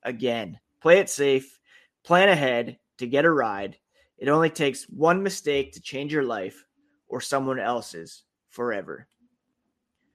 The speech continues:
Drive sober or get pulled over. Thank you again for making Locked On Boston Bruins part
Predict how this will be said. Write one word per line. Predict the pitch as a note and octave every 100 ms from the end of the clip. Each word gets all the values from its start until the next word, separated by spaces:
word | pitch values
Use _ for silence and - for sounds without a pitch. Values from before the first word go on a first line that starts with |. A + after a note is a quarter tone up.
| _ -
Drive | C#3+ F3 F3
sober | - C#3 A#2+ B2 A#2+ _ _ _ _ _ _ -
or | C#3
get | B2+ A2+ -
pulled | B2+ A#2+
over. | A2+ F2 D2 - - _ _ _ _ - D2+ - _ _ _ _ - _ _ _ _ _ _ _ _ _ _ _ _ _ _ -
Thank | F#3+ F3+
you | F3
again | D#3+ F3 F3
for | E3+ D#3+
making | D#3+ D#3+ D3+
Locked | D3 D#3 -
On | D#3 D#3 C#3+
Boston | D3+ D3 D3 C#3
Bruins | D3 D3 D3
part | - - E3+ F3